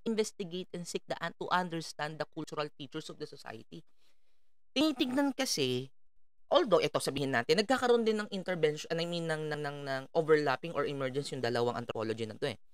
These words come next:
Si bio-, si biology, natuklasan yung ganitong uri ng species. Ngayon, doon ngayon papasok si cultural anthropology.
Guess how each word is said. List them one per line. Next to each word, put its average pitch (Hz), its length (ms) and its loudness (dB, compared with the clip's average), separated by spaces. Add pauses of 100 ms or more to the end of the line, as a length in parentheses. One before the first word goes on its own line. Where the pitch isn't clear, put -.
(440)
Si - 160 -2
bio-, 269 320 6
si 269 160 0
biology, 220 640 6
natuklasan 175 480 0
yung 147 80 -2
ganitong 131 320 -4
uri 117 240 -4
ng 117 80 -8
species. - 480 -10 (320)
Ngayon, 240 240 4 (440)
doon 240 560 2
ngayon 247 240 2
papasok 196 400 0
si - 100 -10
cultural 147 460 -4
anthropology. 120 560 -6